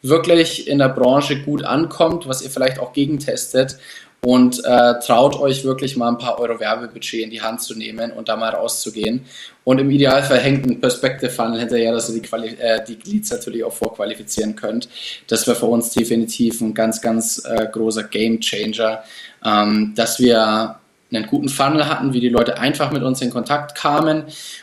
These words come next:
und auf der anderen Seite uns aber einfach ein Angebot überlegt haben. Zum Beispiel bei uns ist es einfach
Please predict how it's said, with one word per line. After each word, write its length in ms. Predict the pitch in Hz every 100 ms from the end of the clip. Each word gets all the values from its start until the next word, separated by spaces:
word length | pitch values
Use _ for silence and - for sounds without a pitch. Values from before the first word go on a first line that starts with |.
| _
und 220 | 156 165
auf 140 | 135 -
der 100 | 98
anderen 240 | 127 139
Seite 380 | 135 113 123 127
uns 120 | 120
aber 200 | - 117
einfach 280 | 120 120 127
ein 60 | 120
Angebot 520 | - 135 135 135 123
überlegt 400 | 123 113 117 117
haben. 200 | 127 123
Zum 120 | 123
Beispiel 300 | 117 113 -
bei 100 | 107
uns 220 | 104 123 117
ist 120 | 113
es 120 | 113
einfach 260 | 117 110